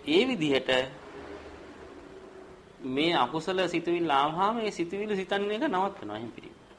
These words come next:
එහෙම නැත්තම් වෙන දෙයක් මතක් කරනවා. අහක බලනවා වගේ. මෙන්න මේ ක්‍රමයෙන්ුත්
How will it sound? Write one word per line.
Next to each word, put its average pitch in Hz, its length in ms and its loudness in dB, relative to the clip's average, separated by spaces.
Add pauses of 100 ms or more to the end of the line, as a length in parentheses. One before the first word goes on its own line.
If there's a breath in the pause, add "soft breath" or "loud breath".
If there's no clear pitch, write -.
(260)
එහෙම 151 220 -6
නැත්තම් 180 340 -4 (360)
වෙන 135 200 -4
දෙයක් 120 280 -4
මතක් - 280 -10
කරනවා. - 360 -20 (1400)
අහක 117 200 -6
බලනවා 110 420 -4
වගේ. - 200 -18 (1500)
මෙන්න 139 280 -2
මේ 147 240 2
ක්‍රමයෙන්ුත් 214 640 0